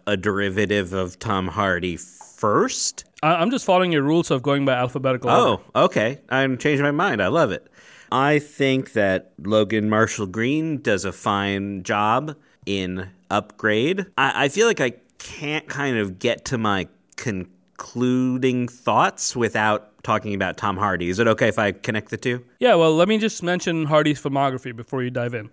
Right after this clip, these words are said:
Speaker 1: Go, go crazy.
Speaker 2: So, Tom Hardy, very well-respected actor. I was actually watching Rock and Rolla yesterday.
Speaker 1: That's his, like, first major film role, I think.
Speaker 2: He's been in a bunch of blockbuster films like Dark Knight Rises,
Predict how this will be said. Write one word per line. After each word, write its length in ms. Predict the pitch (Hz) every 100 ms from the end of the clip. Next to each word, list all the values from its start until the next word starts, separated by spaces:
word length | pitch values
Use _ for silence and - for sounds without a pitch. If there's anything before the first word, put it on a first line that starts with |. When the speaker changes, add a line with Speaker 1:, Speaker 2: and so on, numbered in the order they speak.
| -
Speaker 1:
Go, 180 | 101 104 -
go 120 | -
crazy. 440 | 110 110 92 - - _
Speaker 2:
So, 480 | - - 156 156 147
Tom 240 | 147 208 214
Hardy, 340 | 196 180 226 - _ _ _ _ -
very 240 | 147 170
well-respected 640 | 170 170 160 - 165 175 151
actor. 360 | 131 151 196 -
I 60 | 156
was 120 | 160
actually 280 | 170 175 156
watching 540 | 147 147 156 147 143
Rock 200 | 147 151
and 100 | 139
Rolla 220 | 147 165
yesterday. 400 | 135 123 - 147 - _
Speaker 1:
That's 480 | 147 202 - - -
his, 240 | 104 113 90
like, 180 | 85
first 480 | - 165 156 - - -
major 360 | 104 104 90 85
film 300 | 101 82 82
role, 260 | 80 98 -
I 80 | -
think. 360 | - - - -
Speaker 2:
He's 220 | - 175 180
been 140 | 208
in 60 | 196
a 40 |
bunch 240 | 156 180 202
of 80 |
blockbuster 560 | 156 156 160 170 156 165
films 440 | - 147 151 156
like 300 | 139 131 131 - _ _ _ _ -
Dark 260 | 147 151
Knight 220 | 165 139 127
Rises, 640 | 131 156 185 220 202 -